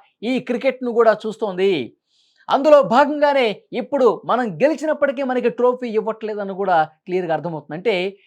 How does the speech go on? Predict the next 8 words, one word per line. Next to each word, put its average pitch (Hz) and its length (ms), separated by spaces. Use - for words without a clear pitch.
ఇంకా 208 280
ఎన్ని 226 420
సంవత్సరాలు, 294 560
ఎన్నాళ్ళు 294 500
ఈ 269 200
అసూయతో 285 580
విషాన్ని 277 560
నింపుకొని 254 680